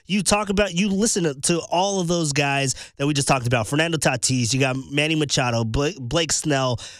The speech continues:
uh, Joe Musgrove. I mean, the list goes on with all of the talent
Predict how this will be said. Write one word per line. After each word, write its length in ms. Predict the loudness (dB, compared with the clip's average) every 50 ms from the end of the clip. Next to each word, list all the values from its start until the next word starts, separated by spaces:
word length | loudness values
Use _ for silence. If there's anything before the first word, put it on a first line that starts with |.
| -6 -4
uh, 160 | -2 0 0
Joe 240 | 2 2 0 2 2
Musgrove. 500 | 2 0 0 0 0 0 0 0 0 0
I 60 | 0
mean, 160 | 0 0 2
the 80 | 2 0
list 340 | 2 2 2 0 0 0 0
goes 280 | 0 0 0 0 -2
on 400 | 0 0 0 2 2 0 0 0
with 100 | -2 -2
all 300 | -2 -2 -2 0 0 0
of 80 | 0 -2
the 80 | -2 -2
talent 500 | -2 0 0 0 2 0 0 -2 -4